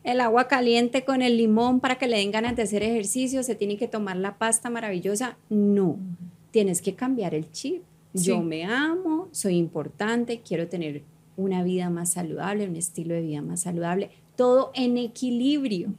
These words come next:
Speaker 2: En equilibrio.
Speaker 1: Sí, yo no creo en los excesos. Siempre me preguntan, "Rina, ¿qué comes?
Speaker 2: <laughs>
Speaker 1: ¿Cómo haces? ¿Qué comes?". Yo como de
Speaker 2: De
Speaker 1: todo,
Speaker 2: todo.
Speaker 1: mujeres.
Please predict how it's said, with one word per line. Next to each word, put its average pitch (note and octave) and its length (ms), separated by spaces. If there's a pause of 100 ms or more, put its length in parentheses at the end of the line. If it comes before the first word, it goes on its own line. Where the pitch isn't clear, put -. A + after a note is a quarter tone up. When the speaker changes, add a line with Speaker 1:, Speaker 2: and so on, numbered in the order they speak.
(120)
Speaker 2:
En G3+ 160
equilibrio. F3 300
Speaker 1:
Sí, C4 320
yo A3 140
no A3 180
creo B3 280
en B3+ 100
los A#3 200
excesos. - 840 (100)
Siempre A#3+ 380
me B3+ 120
preguntan, G#3 460
"Rina, A3+ 320
¿qué F#3 160
comes? A3+ 800
Speaker 2:
<laughs> - 260
Speaker 1:
¿Cómo G3+ 260
haces? A3 680 (380)
¿Qué A3+ 180
comes?". A3+ 640 (180)
Yo F#3+ 220
como G#3 320
de F#3+ 260
Speaker 2:
De F#3 180
Speaker 1:
todo, G3+ 380
Speaker 2:
todo. F3 240
Speaker 1:
mujeres. E3 840